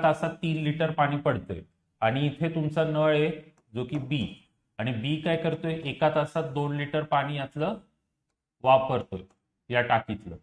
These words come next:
म्हणजे तीन पडतंय, दोन वापरलं जातंय, म्हणजे शेवटी टाकीत शिल्लक राहते एक लिटर,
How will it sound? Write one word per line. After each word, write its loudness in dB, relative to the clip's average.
म्हणजे 0
तीन 4
पडतंय, 4
दोन 4
वापरलं 4
जातंय, 0
म्हणजे -4
शेवटी -2
टाकीत 2
शिल्लक 0
राहते 2
एक 4
लिटर, 4